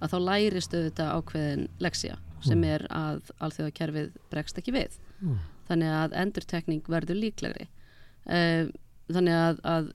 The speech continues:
Speaker 1: möguleikin og trúin sem að, að Rússland virðist hafa haft á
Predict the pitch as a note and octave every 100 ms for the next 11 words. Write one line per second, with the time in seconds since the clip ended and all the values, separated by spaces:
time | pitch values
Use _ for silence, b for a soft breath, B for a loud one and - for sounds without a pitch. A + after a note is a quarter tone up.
0 | - F3+ G3 G#3+ A3 F#3+ F3 D#3 D#3+ D#3+
1 | - - G3+ A3+ F3 D#3+ E3+ D#3+ - E3
2 | D#3+ A3+ G3+ E3 D#3+ - E3 G3 - -